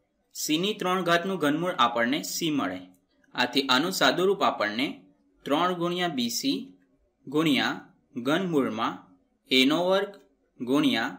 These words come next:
બીનો વર્ગ મળે. એક આ રીતે આપણે ઉકેલી શકીએ. હવે જો આને બીજી રીતે ઉકેલવું હોય,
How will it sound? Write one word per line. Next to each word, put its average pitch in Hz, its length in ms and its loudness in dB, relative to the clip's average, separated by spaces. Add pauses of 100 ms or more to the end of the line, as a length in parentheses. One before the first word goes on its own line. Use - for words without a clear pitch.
બીનો 143 360 0
વર્ગ 131 280 2
મળે. 110 260 -2 (460)
એક 139 180 4 (120)
આ 151 160 8
રીતે 202 260 2
આપણે 156 340 4
ઉકેલી 165 420 0
શકીએ. 127 340 0 (520)
હવે 147 180 4
જો 220 120 4
આને 208 200 4
બીજી 147 340 0
રીતે 196 200 0
ઉકેલવું 196 460 2
હોય, 120 280 2